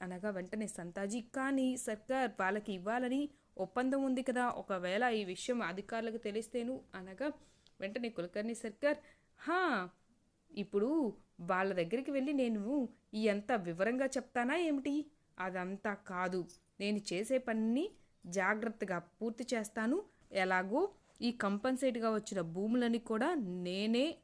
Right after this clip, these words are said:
అనుకూలంగా మార్చుకుంటాను. ఎప్పుడు ఏం చేయాలనేది నాకు తెలుసు. అంతకంటే ముందు ఈ యొక్క కాగితాలు కేశవ్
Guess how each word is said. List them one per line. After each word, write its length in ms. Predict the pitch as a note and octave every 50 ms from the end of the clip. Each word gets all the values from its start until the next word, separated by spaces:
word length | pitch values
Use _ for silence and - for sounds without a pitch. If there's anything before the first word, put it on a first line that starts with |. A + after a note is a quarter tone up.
| _ -
అనుకూలంగా 640 | F3+ F3+ G3 G3+ - G#3+ G#3+ G#3 G3+ G3 G3 F#3+
మార్చుకుంటాను. 1120 | F#3 F3+ E3+ E3 E3 E3+ F#3 G3 - - - F#3 - - F#3 F3+ - F3 E3+ F3 F3+ F3+ E3+ - _ _ - - - - _ _ _ -
ఎప్పుడు 360 | G3 G3+ G3+ G3 - - A3
ఏం 340 | A#3 G#3 F#3+ F#3+ F#3 A3 A#3 - -
చేయాలనేది 600 | A#3 G#3 G3+ G3+ G#3 G3+ G3+ G3+ G3+ G3 A3+ D4+ F#4+ - - - - _ -
నాకు 220 | G3 F#3+ F#3 -
తెలుసు. 420 | G3 F#3+ F#3 F#3 F#3 - F#3+ F3 - - - - _ _ _ - -
అంతకంటే 500 | F3+ F#3 F3 A#3 A3 B3 B3 A#3 B3 A3+
ముందు 560 | F#3+ E3+ E3+ F#3 G#3+ A3+ A3+ A#3 A3+ A#3+ - -
ఈ 140 | G3 G3+ G3
యొక్క 300 | G3+ F#3 - - - F#3
కాగితాలు 800 | E3+ - - E3 E3+ F#3+ G3+ A#3+ A3+ - A3 G#3+ A3+ A#3+ D#4+ G4 - - - - - -
కేశవ్ 360 | - G#3 G#3 G#3+ G#3+ - B3